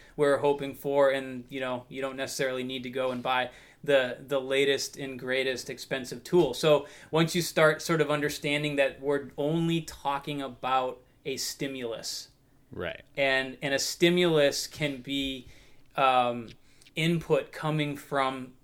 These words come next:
Speaker 1: stuff that we already own or we can find in our house. I have so many funny stories of, of helping people with,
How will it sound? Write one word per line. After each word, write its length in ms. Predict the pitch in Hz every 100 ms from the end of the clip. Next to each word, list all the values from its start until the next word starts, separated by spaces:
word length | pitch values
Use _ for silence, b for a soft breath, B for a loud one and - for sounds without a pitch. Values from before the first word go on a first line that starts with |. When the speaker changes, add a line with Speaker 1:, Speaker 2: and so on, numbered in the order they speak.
| _ _
Speaker 1:
stuff 520 | - - 156 165 160
that 100 | 151
we 140 | 139 -
already 420 | 135 151 165 156
own 480 | 135 135 135 135 131
or 460 | 131 127 127 123 120 B -
we 100 | 135
can 140 | 131 120
find 360 | 151 151 165
in 100 | 160
our 100 | 147
house. 500 | 139 139 131 131 127
I 100 | 131
have 120 | 131 -
so 320 | - 160 160
many 160 | 151
funny 280 | 143 139 135
stories 500 | 123 - 131 127 123
of, 240 | 123 117 127
of 160 | 131 123
helping 360 | 131 127 131
people 360 | 123 127 131 123
with, 260 | 127 123